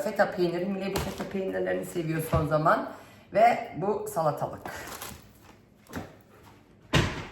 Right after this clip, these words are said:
Devam. Tost ekmeği. Bu normal ton, e, balığı,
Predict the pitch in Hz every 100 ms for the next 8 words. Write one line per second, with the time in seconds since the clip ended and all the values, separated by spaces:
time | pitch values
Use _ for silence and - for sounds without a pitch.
0 | - 160 170 320 - - - - - -
1 | - - - - - - 208 208 - 160
2 | - - 139 135 131 139 156 214 277 -
3 | - - - - - - - - - -
4 | - - - - - - 220 247 247 214
5 | 220 226 233 233 - - 202 196 - 160
6 | 160 156 147 165 160 156 196 -